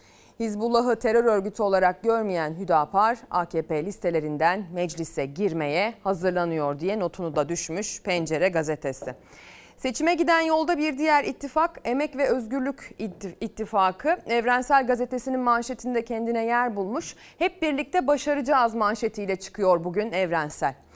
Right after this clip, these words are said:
On dört Mayıs seçimlerine az bir süre kala Emek ve Özgürlük İttifakı seçim bildi-, bildirgesini açıkladı. "Tek adamı def edelim, emekten, barıştan, demokrasiden yana bir toplumsal düzeni hep beraber kuralım."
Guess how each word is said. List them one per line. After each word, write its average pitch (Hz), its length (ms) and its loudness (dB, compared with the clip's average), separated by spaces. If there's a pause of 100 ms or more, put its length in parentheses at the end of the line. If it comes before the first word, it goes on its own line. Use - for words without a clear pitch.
(280)
On 359 280 6
dört 359 220 4
Mayıs 339 280 2
seçimlerine 311 580 2
az 302 340 4
bir 320 100 2
süre 240 300 2
kala 185 440 4
Emek 269 300 0
ve 294 80 2
Özgürlük 254 540 0
İttifakı 190 640 2
seçim 320 400 0
bildi-, 285 320 -2
bildirgesini 269 600 -2
açıkladı. 160 640 0 (360)
"Tek 381 220 0
adamı 339 400 4
def 339 200 0
edelim, 330 420 0
emekten, 311 640 2
barıştan, 311 540 2
demokrasiden 285 640 2
yana 285 300 0
bir 302 120 0
toplumsal 285 640 2
düzeni 311 380 0 (260)
hep 381 260 2
beraber 294 520 6
kuralım." 254 580 4